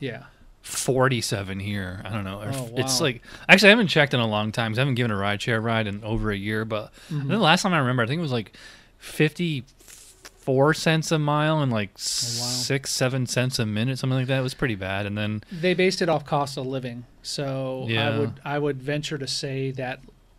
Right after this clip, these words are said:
Speaker 1: uh, cost of living in, in, well, that's funny though, because I think all of upstate New York is, all of upstate,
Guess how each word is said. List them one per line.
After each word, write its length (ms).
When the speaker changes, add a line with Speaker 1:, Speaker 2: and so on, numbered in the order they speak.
Speaker 1:
uh, 300
cost 360
of 80
living 300
in, 240
in, 400
well, 120
that's 180
funny 300
though, 160
because 300
I 60
think 220
all 260
of 180
upstate 580
New 80
York 380
is, 460
all 200
of 140
upstate, 420